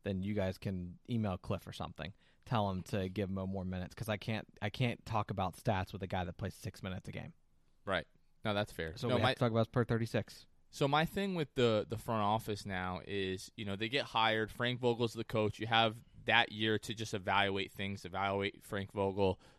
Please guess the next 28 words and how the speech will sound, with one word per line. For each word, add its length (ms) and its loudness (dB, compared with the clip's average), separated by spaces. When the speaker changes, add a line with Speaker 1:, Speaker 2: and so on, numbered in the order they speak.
Speaker 2:
evaluate 420 8
the 100 -2
roster, 640 0
right? 320 -4
Um, 380 -4
they 100 -6
draft 340 2
Jonathan 440 0
Isaac, 320 -2
you 100 -6
know, 80 -2
that, 320 -2
that 240 -4
summer. 460 -4
So 420 0
obviously 400 2
he's 280 0
hurt. 300 2
You 160 -6
don't 180 0
really 160 4
get 240 0
too 180 -2
much 280 -2
time 280 0
to, 460 -2
you 80 -6
know, 220 -4